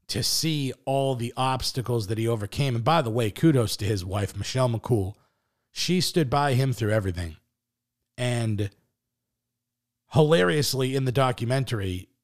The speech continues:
he said the moment that he knew she was the one was she threw a thirty-five yard spiral pass <laughs> with a football. <laughs> And that was all he needed, which is hilarious.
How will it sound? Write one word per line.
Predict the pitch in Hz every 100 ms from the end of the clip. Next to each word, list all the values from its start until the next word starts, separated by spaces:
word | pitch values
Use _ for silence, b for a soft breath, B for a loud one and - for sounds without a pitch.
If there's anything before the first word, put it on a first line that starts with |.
| _
he | - 151 147
said | - 135 104
the | 113
moment | 104 123 127 113
that | 120
he |
knew | 113 120
she | - 117
was | 107
the | 98
one | 104 127 110
was | 101
she | - 117
threw | 123
a | 110
thirty-five | - 113 107 110 101
yard | 95 101 90
spiral | - 107 104 123 135 -
pass | - 135 135 - - - 240 -
<laughs> | - - -
with | 190
a | 147
football. | - 160 - 202 202 - B B B
<laughs> | 262 - - 220 -
And | 220 196
that | 180
was | 185 170
all | 170
he | 165
needed, | 170 165 147 160 - B B B
which | 147 170 160
is | 165 165 165 b b b
hilarious. | - 156 151 139 127 135 -